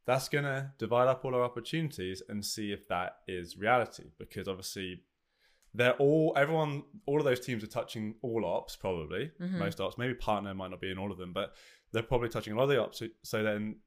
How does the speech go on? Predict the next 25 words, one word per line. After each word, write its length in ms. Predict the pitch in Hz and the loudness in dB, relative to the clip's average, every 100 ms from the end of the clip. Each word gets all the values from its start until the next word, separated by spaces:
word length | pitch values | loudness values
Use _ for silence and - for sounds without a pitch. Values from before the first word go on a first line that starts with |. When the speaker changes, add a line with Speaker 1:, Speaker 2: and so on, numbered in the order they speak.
| _ | _
Speaker 1:
that, 300 | 113 113 - | -2 -2 0
so 120 | - 107 | -4 -2
we 140 | 110 | 0
need 180 | 117 120 | 0 -2
to 80 | 107 | -4
divvy 360 | - 131 127 | 2 2 4
up 200 | 113 110 - | 4 2 0
that 160 | 107 | 0
opportu-, 420 | 107 - - 113 - | -2 -8 -14 -14 -6
each 200 | 131 127 | -6 -4
opportunity 840 | 127 123 - 110 104 - 98 95 - | -6 -6 -4 -4 -4 -6 -6 -6 -4
by 140 | 98 | -2
some 280 | 95 117 110 | -2 -4 -2
weight 240 | 101 95 101 | -2 -4 -6
across 460 | - 98 87 - _ _ | -8 -6 -6 -10 _ _
marketing 360 | - 101 95 101 | -4 -2 -2 -6
sales. 320 | 98 107 123 - - | -2 -2 -2 -6 -8
Speaker 2:
Mm-hmm. 280 | 196 202 156 - _ - - - - - _ | -2 -2 -2 -8 _ -20 -20 -20 -20 -20 _
Speaker 1:
So 160 | - 123 | 2 6
for 60 | |
this 200 | 147 196 - _ | 8 6 2 _
situation, 960 | - 147 - 120 127 147 - 101 101 120 _ - | -4 -2 -2 2 4 4 2 -2 -4 -8 _ -8
the 80 | 120 | 4
problem 300 | 190 196 104 | 4 4 0
was, 400 | 87 90 - | -2 -6 -8